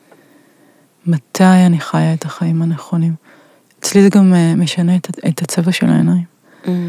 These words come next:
Speaker 1: כשהעיניים
Speaker 2: וואו,
Speaker 1: שלי
Speaker 2: חזק.
Speaker 1: נהיות, אה, ירוקות, אני חיה, כנראה שעשיתי עכשיו משהו שפירושו לחיות את החיים הנכונים.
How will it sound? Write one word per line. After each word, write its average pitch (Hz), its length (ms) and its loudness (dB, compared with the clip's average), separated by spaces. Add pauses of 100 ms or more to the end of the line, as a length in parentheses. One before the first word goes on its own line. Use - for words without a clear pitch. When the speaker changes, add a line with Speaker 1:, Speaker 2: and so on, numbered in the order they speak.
(300)
Speaker 1:
כשהעיניים 170 460 2
Speaker 2:
וואו, 165 100 2
Speaker 1:
שלי 175 320 2
Speaker 2:
חזק. 175 80 4
Speaker 1:
נהיות, 175 400 2
אה, 185 60 2
ירוקות, 170 920 -2 (960)
אני 170 180 2
חיה, 170 300 0 (240)
כנראה 170 340 4
שעשיתי - 580 -2
עכשיו 185 300 0
משהו 196 260 0
שפירושו 165 580 -6
לחיות 165 380 -2
את - 120 -4
החיים 170 320 -2
הנכונים. 165 560 -2